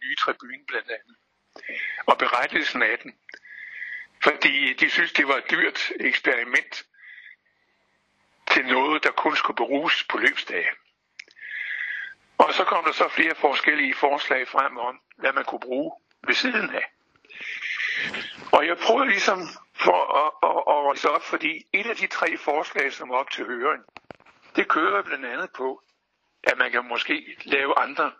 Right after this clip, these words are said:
alternativer, leje ud og så videre. Og det gjorde man så, øh, blandt andet ved at lave en kejlebane i kælderen af den nye tribune. Men jeg er ked af at sige, det fungerede ikke.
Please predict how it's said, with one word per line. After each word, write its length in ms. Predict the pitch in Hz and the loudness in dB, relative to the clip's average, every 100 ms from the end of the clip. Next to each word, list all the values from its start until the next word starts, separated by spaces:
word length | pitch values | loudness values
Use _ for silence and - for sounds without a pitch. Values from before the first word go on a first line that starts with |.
| _ - | _ -2
alternativer, 760 | 117 - 120 147 143 143 131 | 0 2 2 0 -2 -2 -2
leje 440 | 117 123 120 156 147 | 2 0 2 -2 -4
ud 220 | 127 131 | -8 -8
og 120 | 135 | -6
så 140 | - | -6
videre. 360 | 107 98 - 110 - _ _ _ _ - - - - - - - - - - - - - - - - - - | -8 -10 -8 -8 -8 _ _ _ _ -6 -4 -4 -6 -4 -4 -6 -6 -8 -10 -12 -12 -10 -10 -10 -14 -20 2
Og 140 | - | 4
det 120 | - 202 | 4 4
gjorde 220 | 175 226 | 4 2
man 120 | 233 | 2
så, 300 | - 180 190 - - | 2 2 2 -4 -2
øh, 380 | - 180 156 151 | 2 4 4 0
blandt 200 | - 147 | 2 2
andet 260 | 147 180 151 | 2 2 0
ved 100 | 156 | 0
at 80 | 143 | 2
lave 300 | 139 156 165 | 0 0 -4
en 140 | 123 | -6
kejlebane 720 | - 123 139 202 - 127 120 | 0 0 0 -2 -4 -4 -6
i 60 | - | -8
kælderen 380 | - 131 160 135 | -4 -2 -2 -2
af 80 | 123 | -6
den 100 | - | -10
nye 120 | 135 | -12
tribune. 500 | - - 113 143 151 - - - - - - - - - - - - - - | -8 -8 -10 -12 -20 -20 -20 -20 -20 -20 -20 -20 -20 -20 -20 -18 -14 -10 2
Men 100 | 147 | 2
jeg 60 | 135 | 4
er 40 | |
ked 220 | - 165 | 2 2
af 60 | 139 | 2
at 60 | |
sige, 340 | 131 131 127 120 - - - | 2 0 0 -4 -10 -20 -2
det 120 | - 147 | 0 2
fungerede 520 | - - 131 113 113 | 0 -2 0 0 0
ikke. 220 | - - | -4 -6